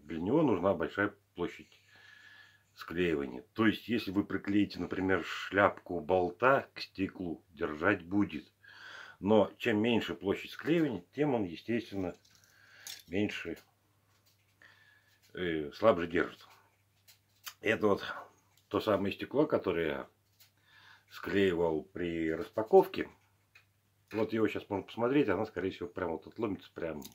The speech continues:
без всяких усилий, вот, практически. Но, так, но вот здесь вот, например, площадь склеивания довольно-таки большая. Я не знаю, на камеру это можно увидеть, нет?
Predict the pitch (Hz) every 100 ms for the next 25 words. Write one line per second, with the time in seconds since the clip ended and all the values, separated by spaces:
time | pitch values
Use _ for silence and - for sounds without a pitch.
0 | _ _ _ _ _ _ _ _ - _
1 | _ _ 78 - 90 - - 98 - 82
2 | 65 62 73 71 _ - _ _ _ _
3 | _ _ _ _ _ _ _ - _ _
4 | _ _ _ _ - - 80 - 80 -
5 | - - - 90 127 - - _ _ _
6 | _ _ _ _ _ _ _ _ _ _
7 | - - - - - _ _ _ 90 76
8 | - - - - - _ _ _ _ _
9 | _ 95 101 95 117 98 - 92 95 95
10 | 85 - 98 107 110 - 95 98 90 90
11 | 90 92 85 - 92 104 110 156 127 101
12 | 104 98 90 87 92 87 85 85 95 110
13 | 117 107 90 80 78 - 104 98